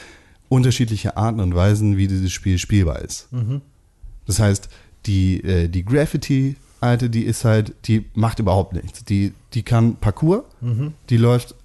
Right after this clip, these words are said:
Speaker 1: irgendwie auf den Häuserdächern rum und macht Graffiti. Und dementsprechend musst du mit ihr auch einfach nur eine ganz simple Puzzleaufgabe lösen und dabei Parkour machen.
Speaker 2: Ja.
Speaker 1: Easy.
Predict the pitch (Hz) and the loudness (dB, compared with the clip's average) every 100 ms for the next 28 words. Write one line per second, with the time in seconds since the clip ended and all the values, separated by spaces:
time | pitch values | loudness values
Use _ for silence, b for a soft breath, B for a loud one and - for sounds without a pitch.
0 | - 117 117 117 117 - 107 135 131 127 | -2 2 4 2 -2 0 2 2 2 0
1 | 120 127 117 113 110 107 107 - - 117 | 0 -2 0 -2 -2 -2 -4 -8 -4 0
2 | 110 95 - 92 90 120 110 - 117 110 | 0 -4 -6 -6 -2 2 0 0 -2 -2
3 | 123 B B B B - 127 - 110 95 | -4 B B B B 0 0 2 2 2
4 | 104 98 98 - 104 98 92 104 98 92 | 0 0 -2 -2 -2 0 0 2 2 0
5 | b b b b - 107 113 107 110 113 | b b b b -6 0 2 2 4 4
6 | 120 120 110 107 - 127 120 110 98 - | 4 4 0 0 -2 0 0 -2 -4 -2
7 | 104 95 95 117 113 113 110 B B - | 0 2 4 4 4 0 -2 B B -4
8 | 101 95 95 95 90 95 117 92 78 78 | 0 2 4 4 2 0 2 2 0 -6
9 | - 107 - _ _ 135 110 85 85 | -8 -8 -8 _ _ 0 2 0 -6